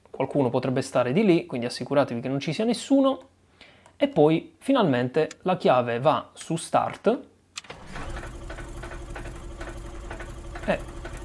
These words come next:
se abbiamo fatto tutto bene il motore dovrebbe partire.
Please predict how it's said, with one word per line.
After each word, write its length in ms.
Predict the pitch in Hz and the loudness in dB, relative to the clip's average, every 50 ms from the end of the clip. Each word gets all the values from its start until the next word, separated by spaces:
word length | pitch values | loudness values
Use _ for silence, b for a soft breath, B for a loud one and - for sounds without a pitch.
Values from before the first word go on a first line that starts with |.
| - - - - - - - - - - - - - - - - - - - - - - - - - - - - - - - - - - - - | -12 -12 -12 -12 -12 -12 -12 -12 -12 -12 -12 -12 -12 -12 -12 -12 -12 -12 -12 -12 -12 -12 -12 -12 -12 -12 -12 -12 -12 -12 -12 -12 -12 -12 -12 -12
se 180 | - - - 262 | -8 2 4 4
abbiamo 300 | 226 170 175 170 165 147 | 6 6 6 4 4 6
fatto 260 | - 170 - - 139 | 4 4 4 4 2
tutto 240 | 160 190 190 277 240 | 2 4 6 6 6
bene 320 | 170 143 139 135 139 - - | 8 6 6 6 4 2 2
il 120 | - 208 196 | 0 2 4
motore 360 | 185 180 147 151 135 135 127 | 4 2 2 2 0 2 2
dovrebbe 260 | 131 127 120 120 117 | 2 2 2 0 -2
partire. 500 | 110 117 120 - - - - - - - | -2 -4 -6 -6 -6 -10 -10 -10 -12 -12